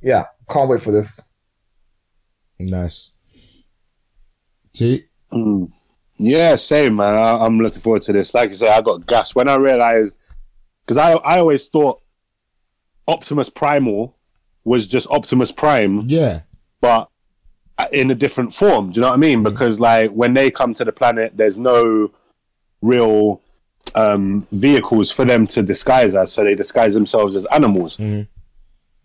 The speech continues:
Speaker 3: So I always thought Optimus Primal was Optimus Prime, but just
Speaker 2: Yeah.
Speaker 3: in a different form. But I guess not, unless, I don't know. I, I, I'm, ju-, I'm, I'm, I'm intrigued to see how the story plays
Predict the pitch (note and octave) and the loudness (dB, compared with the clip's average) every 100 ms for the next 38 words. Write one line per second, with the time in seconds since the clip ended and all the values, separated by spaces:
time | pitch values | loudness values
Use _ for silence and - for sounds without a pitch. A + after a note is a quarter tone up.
0 | _ - - C3 B2+ B2 B2 A#2+ - - | _ -6 0 2 4 4 2 0 -4 -2
1 | C#3+ D3 B2+ - B2 B2 B2 - A2 - | 2 2 2 0 -4 -4 -6 -4 -4 -4
2 | - C3+ A#2 G2+ G#2 G2 - G#2 A2 G2+ | -2 0 0 -2 -6 -10 -8 -2 0 0
3 | G#2 - G#2 G2 - B2+ G#2+ F#2+ F#2 F#2+ | -4 -2 -2 0 0 2 2 2 0 -2
4 | F#2 - G2 F#2 - G2 - A#2 G#2+ G#2 | -4 -2 -2 -2 -4 -6 -2 0 2 2
5 | G#2 - F#2 F#2+ - _ _ - D3 - | 0 0 -2 -2 -4 _ _ 0 0 0
6 | - G#2 - - - - _ _ _ _ | -4 -6 -6 -8 -10 -16 _ _ _ _
7 | _ _ - B2+ B2 A2+ F#2 - A2+ A#2+ | _ _ -2 0 2 0 -2 -4 -2 0
8 | B2 A#2+ A#2 C3+ B2+ C3 C3 B2+ C#3 C3 | 0 0 0 0 2 0 0 0 0 0
9 | B2+ - E3+ C#3 - - - C#3+ B2 A#2 | 0 0 0 0 -2 -6 0 2 4 0
10 | - _ _ _ _ - B2 A2+ - C3 | -2 _ _ _ _ -4 0 0 0 -2
11 | A2+ - A2+ G#2 | 0 0 -2 0